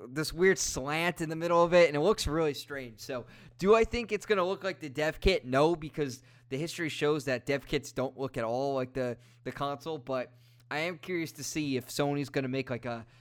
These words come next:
a slimmed down version of their console that they can, that they can take advantage of this hardware. But for, for now, for this first go around, I would be very surprised if we don't see Sony have a console as big as Microsoft's, because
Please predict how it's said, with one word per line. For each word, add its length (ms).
a 60
slimmed 520
down 360
version 400
of 100
their 80
console 440
that 160
they 120
can, 260
that 180
they 120
can 160
take 220
advantage 300
of 80
this 80
hardware. 420
But 240
for, 300
for 180
now, 300
for 160
this 260
first 420
go 200
around, 480
I 140
would 180
be 140
very 360
surprised 720
if 160
we 80
don't 340
see 220
Sony 420
have 140
a 60
console 480
as 100
big 240
as 80
Microsoft's, 600
because 420